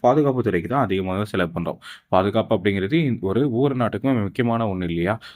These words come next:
அதனால பாதுகாப்பு துறைக்கு வந்து நம்ம அதிகமா செலவு பண்ணிட்டு இருக்கோம். சரிங்களா? அடுத்து கிராமப்புற மேம்பாட்டுக்கு வந்து ரெண்டு, ரெண்டு கோடியே அறுபத்தி ஆறு லட்சத்தி எட்நூத்தி பதினேழு கோடி அப்படின்னு சொல்லி கொடுத்துருக்காங்க. உள்துறை மேம்பாடு அப்படிங்கிறது ரெண்டு கோடியே முப்பத்தி மூணு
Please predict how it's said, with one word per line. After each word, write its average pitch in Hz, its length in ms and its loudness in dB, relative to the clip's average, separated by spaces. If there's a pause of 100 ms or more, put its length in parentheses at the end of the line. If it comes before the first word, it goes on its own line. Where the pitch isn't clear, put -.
அதனால 98 400 0
பாதுகாப்பு 104 420 0
துறைக்கு 85 280 -10
வந்து 85 340 -6
நம்ம - 280 -4
அதிகமா 101 420 0
செலவு 92 260 -4
பண்ணிட்டு 85 300 -10
இருக்கோம். 82 240 -20 (140)
சரிங்களா? 92 280 -2 (240)
அடுத்து 117 280 2
கிராமப்புற 143 500 2
மேம்பாட்டுக்கு 127 480 0
வந்து 110 340 2 (400)
ரெண்டு, 151 520 2
ரெண்டு 143 300 2
கோடியே 131 320 4
அறுபத்தி 139 360 4
ஆறு 117 120 2
லட்சத்தி 107 680 0 (160)
எட்நூத்தி 135 580 0 (300)
பதினேழு 143 500 4
கோடி 123 360 4
அப்படின்னு 101 240 2
சொல்லி 110 200 -2
கொடுத்துருக்காங்க. 95 680 -2
உள்துறை 139 420 4
மேம்பாடு 110 440 2
அப்படிங்கிறது 98 380 2
ரெண்டு 117 260 0
கோடியே 123 220 0
முப்பத்தி 123 360 -2
மூணு 104 420 0